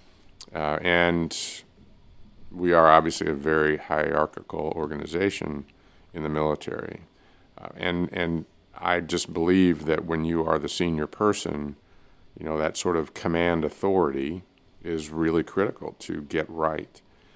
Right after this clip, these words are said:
Uh, and even though as the C N O, I had no command authority per se, uh, in our business, every officer has a lineal number,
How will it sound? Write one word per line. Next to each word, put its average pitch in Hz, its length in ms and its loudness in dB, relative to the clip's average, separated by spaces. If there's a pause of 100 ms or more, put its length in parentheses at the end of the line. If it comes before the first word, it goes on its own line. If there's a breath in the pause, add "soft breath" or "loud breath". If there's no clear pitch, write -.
(180 soft breath)
Uh, 80 200 -4
and 85 180 -2
even 98 300 4
though 85 380 10
as 80 360 -2
the 82 160 -8
C 95 220 2
N 82 100 2
O, 82 340 8
I 73 120 2
had 76 180 -4
no 76 260 -2
command 82 540 -2
authority 73 420 -6
per - 180 -14
se, 82 500 -6 (960 soft breath)
uh, 78 240 -10
in 87 180 -2
our 87 180 6
business, 85 640 -2 (120)
every 85 240 -6
officer 80 460 -8 (200)
has 78 200 -10
a 76 40 -10
lineal 82 400 0
number, - 420 -14